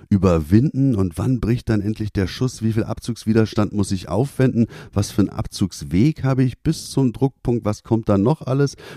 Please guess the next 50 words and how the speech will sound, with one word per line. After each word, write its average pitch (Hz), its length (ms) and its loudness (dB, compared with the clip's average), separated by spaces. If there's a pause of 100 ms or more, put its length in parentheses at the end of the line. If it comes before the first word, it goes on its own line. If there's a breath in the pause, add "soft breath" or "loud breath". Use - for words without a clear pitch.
Rückstellweg, 123 800 2
alles 113 240 -2
solche 104 180 0
Sachen, 113 320 0 (320 loud breath)
das - 140 -10
kann 156 140 0
man 175 120 8
ganz 139 180 2
gut - 140 -2
erfahren 139 540 2
in 87 120 2
so 85 120 4
einem 85 320 2
Trockentraining. 78 720 -4 (360 loud breath)
Aber 90 180 -4
wenn 87 140 0
dieses 87 300 0
Gerät 156 420 -2
dann 104 140 2
einem 98 200 -2
auch - 80 -6
noch 95 220 -2
gleich 101 320 -4
danach 98 400 -2
dann 113 180 -2
sagt, 101 440 -6
ey, 151 340 -6 (460 soft breath)
du 85 120 -8
hast 98 140 -6
jetzt 131 160 -6
ein 123 60 -4
bisschen 151 260 -2
nach 131 140 -2
links 180 240 -2
gezogen 90 400 -4
und 87 120 -4
das 110 120 -4
einem, 104 380 -4 (640 soft breath)
man, 90 260 -6
man 98 180 -2
es 90 140 -2
selber 123 300 0
dann 110 140 0
auch 101 160 -6
nach 92 140 -2
dem 95 100 -4
zehnten 139 480 0
Mal 107 220 0
so 104 120 2
mitkriegt. - 520 0